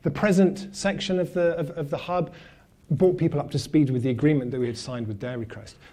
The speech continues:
The future part invited people to dream. It said, "Here's a blank slate.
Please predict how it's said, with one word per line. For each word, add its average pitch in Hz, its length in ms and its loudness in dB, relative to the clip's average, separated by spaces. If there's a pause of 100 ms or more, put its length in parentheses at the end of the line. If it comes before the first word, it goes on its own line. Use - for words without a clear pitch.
The 160 60 4
future 240 440 6
part 131 460 -4 (180)
invited 156 500 2
people 156 240 2
to 156 80 -2
dream. 120 380 0
It 110 100 -10
said, 127 160 -10
"Here's 202 220 -2
a - 40 -2
blank 170 360 -4
slate. 156 440 -6